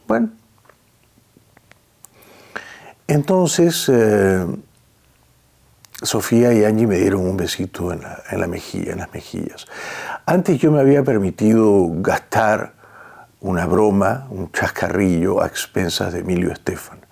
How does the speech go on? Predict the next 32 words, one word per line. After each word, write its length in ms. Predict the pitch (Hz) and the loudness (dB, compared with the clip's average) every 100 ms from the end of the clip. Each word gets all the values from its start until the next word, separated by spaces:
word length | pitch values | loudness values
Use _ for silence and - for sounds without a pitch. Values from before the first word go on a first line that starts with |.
| - - - - - - - - - - - | -20 -20 -20 -20 -18 -20 -20 -20 -20 -20 -6
que 100 | - | -6
estaba 300 | - 101 98 | 0 0 4
ahí 180 | 98 | 2
presente, 560 | 95 95 - 98 90 - | 2 0 0 0 0 -4
por 140 | - | -10
supuesto. 500 | - - - - - | -10 -12 -12 -14 -12
Yo 160 | 104 98 | -4 0
había 200 | 101 98 | 0 0
dicho, 300 | 98 95 104 | 0 -2 -2
"Bueno, 220 | 98 104 | 0 0
en 80 | 95 | -2
esta 260 | 98 - 104 | -4 -4 -6
categoría", 720 | 104 104 101 113 127 98 107 | -4 -2 0 2 4 4 0
una 160 | 104 117 | -6 -4
categoría 440 | 113 101 95 104 | -4 -2 0 0
que 120 | 110 104 | 0 0
terminó 420 | 95 90 87 95 | -2 -4 -4 -2
ganando 320 | 104 95 101 | -2 0 0
la 140 | 98 | 0
banda 260 | 82 90 95 | 0 0 -4
peruana 400 | 98 80 90 98 | -2 -2 -2 -4
Lívido, 480 | 85 90 85 78 - _ - - - - - - - - - - - | -4 -4 -4 -6 -10 _ -20 -18 -16 -16 -16 -16 -18 -20 -20 -16 0
"no 300 | 113 123 135 | 2 2 2
sabemos 600 | - 110 110 117 117 - | 0 2 4 4 2 -2
quién 340 | - 113 120 | 0 2 2
va 100 | 113 | 2
a 40 | |
ganar, 440 | 104 92 104 98 - - - | 0 0 0 -2 -4 -12 -8
realmente 680 | 87 110 139 143 160 104 | -2 2 2 2 0 0
no 240 | 92 104 131 | 2 4 4
lo 160 | 127 | 2
sabemos, 580 | 113 113 120 107 101 113 | 0 -2 2 2 0 -6